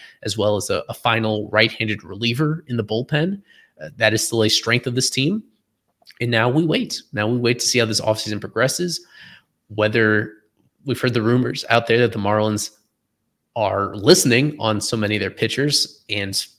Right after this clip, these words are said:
at least open to making deals that reinforce their offense.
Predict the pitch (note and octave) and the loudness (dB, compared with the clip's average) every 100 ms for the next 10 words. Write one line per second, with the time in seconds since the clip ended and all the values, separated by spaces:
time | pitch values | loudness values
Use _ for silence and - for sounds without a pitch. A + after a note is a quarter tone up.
0 | _ _ - G#2+ A2 - - B2+ A#2 G#2 | _ _ -12 -4 -4 -2 -2 0 0 -2
1 | - A2 A2+ A2+ G#2 A2+ G#2 - G2 G2 | -2 -2 0 -2 -4 -4 -4 0 0 -2
2 | - _ _ _ _ - A#2 A2+ - F#2+ | -6 _ _ _ _ -6 0 0 0 -2
3 | G#2+ - G2 - G2+ A#2 - B3 - | 0 0 -4 0 0 0 -2 -2 -6